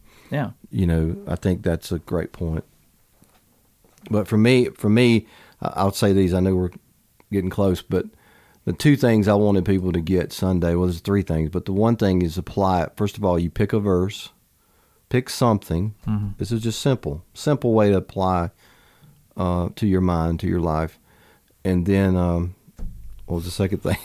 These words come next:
Speaker 2: <laughs> I forgot it. Pick a verse and then find a creative way to do that every day
Speaker 1: Mm-hmm.
Speaker 2: and renew
Speaker 1: Yeah.
Speaker 2: your mind every day.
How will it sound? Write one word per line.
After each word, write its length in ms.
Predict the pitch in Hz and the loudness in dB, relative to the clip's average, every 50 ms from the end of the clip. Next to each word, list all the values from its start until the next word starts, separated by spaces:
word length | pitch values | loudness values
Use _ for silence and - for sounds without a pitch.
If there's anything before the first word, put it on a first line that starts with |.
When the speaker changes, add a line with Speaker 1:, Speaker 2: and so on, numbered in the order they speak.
| - - - | -14 -20 -20
Speaker 2:
<laughs> 240 | - - - - - | -20 -20 -18 -8 -4
I 100 | - 135 | -4 -4
forgot 560 | - - - 131 - - _ - - - - | -4 -4 -8 -8 -8 -12 _ -8 -8 -8 -8
it. 300 | - _ _ - - - - - - - - - - - - - - - - - - - - - - - - _ _ _ _ _ _ _ - | -8 _ _ -20 -20 -20 -20 -20 -20 -20 -20 -20 -20 -20 -20 -20 -20 -20 -20 -20 -20 -20 -20 -20 -20 -20 -20 _ _ _ _ _ _ _ 2
Pick 220 | - 135 143 - | 2 2 4 4
a 40 | 147 | 2
verse 540 | 127 123 113 110 107 107 107 - - - - - _ | 4 6 6 6 6 6 4 2 -2 -10 -12 -12 _
and 220 | - - 98 98 98 | -2 2 2 4 4
then 500 | 104 104 101 98 95 92 92 92 95 - _ _ _ - _ _ _ _ _ _ _ - | 4 4 4 4 4 4 2 0 -2 -6 _ _ _ -20 _ _ _ _ _ _ _ -2
find 240 | - 113 107 110 110 | 0 2 4 4 2
a 40 | 95 | 2
creative 500 | - - 110 104 101 101 101 98 92 92 | 0 2 4 4 6 6 6 4 2 2
way 500 | 92 95 92 90 87 82 82 82 82 82 _ _ _ _ _ _ _ _ _ _ _ _ _ _ _ _ - | 2 2 4 4 4 2 2 0 -2 -6 _ _ _ _ _ _ _ _ _ _ _ _ _ _ _ _ -8
to 100 | - 95 | -8 -6
do 240 | 82 82 98 98 95 | 0 2 2 2 4
that 200 | 85 87 85 80 | 2 2 0 2
every 240 | 80 87 82 85 82 | 0 0 0 0 0
day 240 | - - - 73 92 | 0 0 0 0 0
Speaker 1:
Mm-hmm. 160 | 98 95 98 | -2 -2 -2
Speaker 2:
and 100 | - 87 90 | -2 0 0
renew 160 | 90 87 87 | 0 2 2
Speaker 1:
Yeah. 60 | 87 85 | 2 0
Speaker 2:
your 100 | 80 80 | 0 0
mind 300 | 82 82 82 85 80 - | -2 -2 -4 -4 -6 -6
every 200 | - 95 - 113 | -8 -8 -10 -10
day. 260 | - - - - | -10 -12 -12 -14